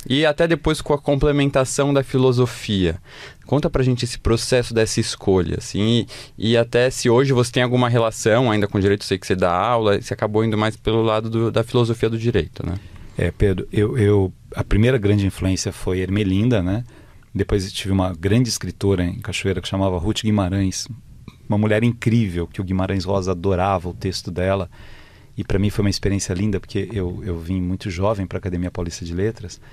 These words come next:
Speaker 2: e aí eu trouxe a Ruth Guimarães numa das eleições, né, numa das vagas abertas, a Ruth veio, já com quase noventa anos, e ela tinha uma visão assim, e eu me lembro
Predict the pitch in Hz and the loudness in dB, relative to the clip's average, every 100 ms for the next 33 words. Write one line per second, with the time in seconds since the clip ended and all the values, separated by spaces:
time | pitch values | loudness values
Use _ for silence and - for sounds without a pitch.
0 | - - - - 92 98 - 113 101 107 | -20 -20 -14 -6 -2 -4 -2 2 2 0
1 | - 113 98 98 - 101 101 98 92 104 | -4 -4 -4 -6 -6 -4 -2 -2 -2 -2
2 | 95 87 95 101 - 98 101 95 90 92 | -2 -4 -4 -4 -4 -4 -6 -6 -8 -10
3 | 92 87 87 90 92 92 90 85 95 98 | -10 -8 -6 -4 -4 -4 -4 -4 -4 -4
4 | 98 101 90 95 120 98 98 85 90 - | -4 -6 -6 -8 -8 -4 -4 -4 -6 -6
5 | 90 90 92 95 87 90 - 104 98 98 | -6 -4 -4 -4 -2 -4 -4 -4 -4 -4
6 | 92 - - - - - - - 95 95 | -6 -8 -10 -10 -14 -20 -20 -6 -2 -2
7 | 104 - - 104 101 90 95 87 95 101 | -4 -4 -2 0 -2 -2 -6 -4 -2 -2
8 | 95 - - 104 104 101 98 104 101 87 | -2 -4 -4 -4 -4 -2 0 -2 -2 -6